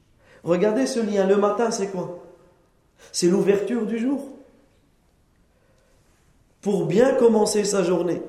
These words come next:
pour bien commencer la journée du musulman, la première chose par laquelle il va commencer dans sa journée, c'est al-ilmun nafi', l'apprentissage de la science utile. Et également,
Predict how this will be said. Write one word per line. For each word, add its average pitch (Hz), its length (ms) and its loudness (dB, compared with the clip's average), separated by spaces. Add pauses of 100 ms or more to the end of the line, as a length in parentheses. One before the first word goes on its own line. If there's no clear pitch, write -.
(320)
pour 165 220 -2
bien 214 300 0
commencer 202 520 0
la 180 160 4
journée 180 360 0
du 160 140 -4
musulman, 147 640 -4 (720)
la 139 100 -2
première 185 420 -4
chose 160 280 -6
par 135 140 -6
laquelle 135 340 -6
il 131 120 -6
va 131 120 -6
commencer 131 540 -6 (240)
dans 127 100 -8
sa 131 160 -8
journée, 127 300 -6
c'est - 300 -10 (400)
al-ilmun 175 480 -8
nafi', - 420 -12 (540)
l'apprentissage 147 800 -6
de 151 100 -4
la 139 120 -2
science 151 460 -8
utile. 185 360 -10 (2500)
Et 160 160 4
également, 180 600 0